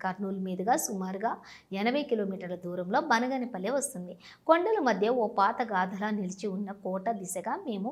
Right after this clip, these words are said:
వెళ్తూ ఉన్నాం. ఇదిగో ఇదే బనగానపల్లి కోట. ఇది ఒక పెద్ద గట్టుపై ఉంటుంది. అయితే కొంచెం ఎక్కవలసి వస్తుంది. కానీ పైన చేరాక చూపే దృశ్యం అసలేం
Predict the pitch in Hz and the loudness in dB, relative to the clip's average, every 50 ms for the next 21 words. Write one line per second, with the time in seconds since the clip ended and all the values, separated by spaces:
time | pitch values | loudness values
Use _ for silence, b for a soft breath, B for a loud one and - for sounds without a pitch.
0 | - 277 175 185 - - 190 180 180 175 180 175 160 B B B B B B 202 | -4 -4 -6 -6 -4 -6 -6 -6 -6 -8 -10 -12 -14 B B B B B B 0
1 | 185 180 202 208 302 359 349 277 233 190 233 277 277 247 208 185 190 196 214 226 | 2 4 8 8 8 8 8 6 6 6 8 8 8 6 4 4 2 0 0 0
2 | 233 226 - 208 208 240 247 - 311 240 196 - - - - 247 294 359 359 349 | 0 0 -2 -2 -4 -4 -4 -2 -2 -2 -2 -2 -6 -4 -2 0 0 2 2 2
3 | 349 330 - 240 202 185 185 226 214 214 190 180 - - 196 190 175 196 247 294 | 0 0 0 0 -2 0 0 -2 -2 -4 -6 -8 -6 -6 -6 -4 -4 -6 -6 -4
4 | 277 220 190 - 196 190 196 214 - B B B B B B B - 240 294 285 | -6 -8 -8 -8 -10 -10 -12 -14 -16 B B B B B B B 4 4 4 4
5 | - 240 214 233 294 339 370 381 381 370 - 381 339 294 262 240 247 277 269 269 | 4 2 2 2 2 0 -2 -2 -2 0 0 0 2 2 2 2 2 2 2 2
6 | 269 269 - 233 185 - - 202 185 180 185 - - 202 185 175 180 208 269 302 | 2 0 -2 -4 -4 -4 -4 -4 -4 -6 -6 -4 -2 0 0 2 0 0 -2 -4
7 | - - 214 202 208 214 214 214 - 220 196 208 202 196 214 196 202 - 196 190 | -2 -2 0 0 0 -2 -4 -4 -4 -4 -4 -4 -6 -6 -8 -10 -8 -8 -8 -8
8 | 185 - 196 185 185 175 180 180 185 - - 214 185 196 226 226 B B B B | -6 -6 -6 -6 -4 -6 -6 -6 -4 -4 -2 -2 -2 -4 -6 -8 B B B B
9 | B - 185 190 - 196 - - 185 214 240 | B -4 -4 -2 -2 -2 -2 0 0 0 0